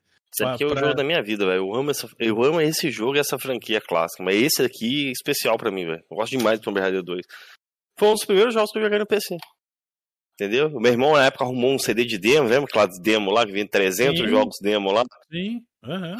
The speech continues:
Speaker 1: Eu joguei um Prince of Persia lá, que era três D e tal, mas eu acho que só saiu pra P C. Cara, eu joguei demais lá, mas só era uma demo, o jogo não avançava. O Tomb Raider era a mesma coisa. Depois ele conseguiu a versão completa, velho.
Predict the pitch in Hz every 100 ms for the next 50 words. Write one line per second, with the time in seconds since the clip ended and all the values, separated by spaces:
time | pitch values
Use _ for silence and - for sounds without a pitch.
0 | 262 135 127 139 170 180 - 175 - 135
1 | 151 - 135 107 143 156 - - 131 123
2 | - 165 165 110 110 139 151 113 120 151
3 | 160 147 135 - 127 - 190 208 208 190
4 | - - 339 - 139 98 - _ _ _
5 | _ _ _ _ _ 143 147 117 139 160
6 | 151 139 147 123 120 120 117 117 156 156
7 | 175 156 139 117 101 117 135 147 156 127
8 | 113 104 123 127 123 135 135 143 160 170
9 | 139 123 107 110 120 123 131 151 131 123
10 | 127 123 - 123 123 113 104 139 - 110
11 | 82